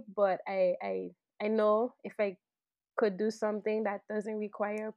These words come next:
payment, it's reading. Um, I felt like European studies was it, or is it for me. Um, but yeah, with time too as well,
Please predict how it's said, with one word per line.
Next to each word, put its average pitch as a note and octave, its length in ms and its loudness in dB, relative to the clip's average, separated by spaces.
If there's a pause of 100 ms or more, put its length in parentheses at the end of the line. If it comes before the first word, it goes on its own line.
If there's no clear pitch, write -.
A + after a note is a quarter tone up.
payment, A#3 420 -2
it's G#3 200 -8
reading. G#3 440 -6 (560)
Um, G3 640 6 (580)
I G#3+ 100 6
felt G#3+ 280 4
like G3+ 200 4
European G#3+ 420 0
studies G3+ 400 0
was E3+ 240 -2
it, E3 320 -2 (520)
or D#3+ 140 -2
is F3+ 300 -2
it E3+ 200 -2 (140)
for G3 140 -4
me. G#3+ 340 -2 (920)
Um, G3+ 640 -2
but G3 240 4
yeah, F#3 440 4 (120)
with A3+ 240 6
time A#3+ 420 6
too C4 220 2
as A3+ 220 2
well, G3+ 540 2